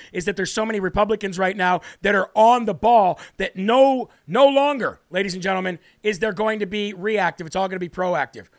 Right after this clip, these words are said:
Um, basically, I'm just gonna give you a, a long, a long story short. What they found is, folks, is that they, uh, there's issues, uh, with reprogramming of the voting machines. There should be no reprogramming of the voting machines.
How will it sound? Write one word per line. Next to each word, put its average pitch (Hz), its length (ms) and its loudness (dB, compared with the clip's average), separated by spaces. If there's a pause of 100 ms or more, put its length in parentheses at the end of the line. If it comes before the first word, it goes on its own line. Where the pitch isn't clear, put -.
(500)
Um, 196 500 6 (880)
basically, 277 580 0
I'm 226 200 -2
just 262 160 -8
gonna 247 180 -6
give 226 180 -6
you 233 140 0
a, 220 340 2
a 208 40 6
long, 220 340 2
a 214 80 -2
long 220 280 0
story 214 280 -2
short. 214 300 -2
What 208 140 -4
they 208 100 -6
found 220 360 0
is, 202 140 -2
folks, 202 300 -2 (240)
is 208 180 -6
that 208 160 -4
they, 214 220 0
uh, 196 220 4 (180)
there's 202 240 -6
issues, 214 580 -6 (240)
uh, 202 220 6
with 196 200 -8
reprogramming 214 1040 -2
of 185 120 -2
the 196 80 -2
voting 208 320 2
machines. 143 500 -10 (320)
There 214 120 -2
should 247 240 -6
be 269 120 -4
no 254 200 2
reprogramming 220 880 -2
of 180 80 -6
the 190 80 -4
voting 185 300 0
machines. 127 340 -12